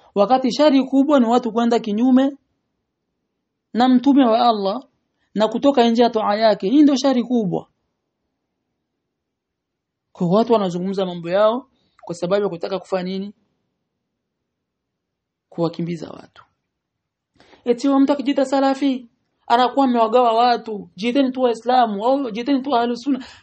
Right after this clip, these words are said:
Acheni kujiita salafi, mnawagawa watu. Sheikh Al-Fawzan hafidhahullah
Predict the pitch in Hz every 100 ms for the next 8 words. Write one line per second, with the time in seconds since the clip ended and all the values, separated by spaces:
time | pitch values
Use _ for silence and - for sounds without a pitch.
0 | _ _ 254 254 302 262 269 254 285 269
1 | 254 269 247 214 240 214 208 202 - 160
2 | _ _ _ _ _ - 277 262 - _
3 | - 196 208 202 185 220 202 190 170 170
4 | 190 175 170 170 165 185